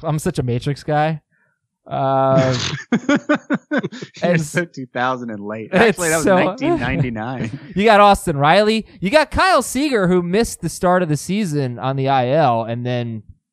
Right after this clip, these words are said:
Speaker 1: he was really bad early and then really, really good later, but that was kind of a weird season. Uh, have I said any names that pop?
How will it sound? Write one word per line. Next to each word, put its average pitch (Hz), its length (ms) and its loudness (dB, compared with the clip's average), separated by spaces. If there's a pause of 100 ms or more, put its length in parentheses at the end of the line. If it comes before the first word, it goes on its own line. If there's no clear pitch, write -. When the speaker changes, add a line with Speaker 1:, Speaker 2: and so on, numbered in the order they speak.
(120)
Speaker 1:
he 180 140 -4
was 143 160 0
really 190 440 0
bad 143 340 2
early 147 320 2
and 127 100 -2
then 127 140 0
really, 135 440 2
really 131 240 0
good 120 240 -4
later, 110 260 -4
but 95 220 -8
that 104 120 -6
was 92 180 -10
kind 95 200 -10
of 82 80 -12
a 87 60 -12
weird 87 320 -10
season. 95 480 -12 (540)
Uh, 110 300 -4
have 127 180 -2
I 131 100 2
said 175 280 0
any 170 200 0
names 156 400 -2
that 135 360 0
pop? 165 340 0